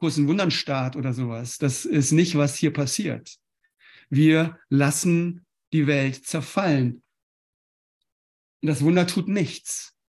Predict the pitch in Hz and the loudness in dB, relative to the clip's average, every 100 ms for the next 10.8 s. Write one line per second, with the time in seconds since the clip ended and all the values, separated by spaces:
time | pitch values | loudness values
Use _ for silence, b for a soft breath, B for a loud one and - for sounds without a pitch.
0 | _ _ _ _ - 147 - - 156 156 | _ _ _ _ -4 -2 -2 -4 0 2
1 | 160 - 156 160 160 147 151 - 147 - | 2 2 4 6 4 2 -2 -2 -2 2
2 | 151 165 143 143 143 139 139 139 135 _ | 2 2 2 2 0 -2 -2 -4 -10 _
3 | 139 127 - 131 110 107 120 - b b | -10 -8 -10 -10 -8 -8 -10 -14 b b
4 | b 147 139 131 151 160 185 165 160 156 | b 0 2 2 2 4 4 4 4 2
5 | 151 B B 156 135 131 - 190 208 185 | -2 B B 0 2 0 2 2 4 4
6 | 165 170 156 147 156 156 151 B B 147 | 2 4 2 2 0 -4 -6 B B 2
7 | 139 147 170 175 170 165 143 139 131 - | 6 6 6 4 4 4 2 2 -2 -2
8 | 147 147 147 175 131 127 127 b b b | -2 -2 -2 -2 -2 0 -4 b b b
9 | b - 147 208 226 226 214 190 - - | b -2 2 6 6 4 -2 -2 -2 -2
10 | - 180 180 147 143 143 139 - | 0 -2 0 0 2 0 -2 -14